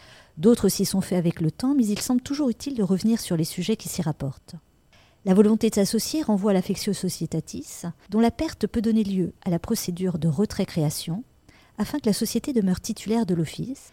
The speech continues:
et que celui qui veut partir puisse alors requérir le bénéfice d'une création hors horodatage. En sa qualité de chef d'entreprise, le notaire est au cœur des enjeux en matière de protection des données. S'il n'a pas attendu l'entrée en application en deux mille dix-huit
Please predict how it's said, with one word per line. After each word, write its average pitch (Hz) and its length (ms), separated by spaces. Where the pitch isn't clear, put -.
et 190 80
que 202 140
celui 185 400
qui - 180
veut 165 100
partir 185 540
puisse - 200
alors 185 220
requérir 180 640
le 170 80
bénéfice 180 480
d'une 156 100
création 190 600
hors 262 260
horodatage. 175 760
En 185 60
sa 180 160
qualité 180 380
de - 40
chef 175 140
d'entreprise, 202 680
le 202 120
notaire 247 320
est 214 140
au - 20
cœur 285 240
des 202 160
enjeux 180 380
en 226 80
matière 175 320
de 180 80
protection - 500
des 220 140
données. 170 260
S'il - 180
n'a 190 100
pas 202 180
attendu 196 320
l'entrée 208 320
en 185 80
application 190 560
en 185 40
deux 165 100
mille 160 160
dix-huit 180 520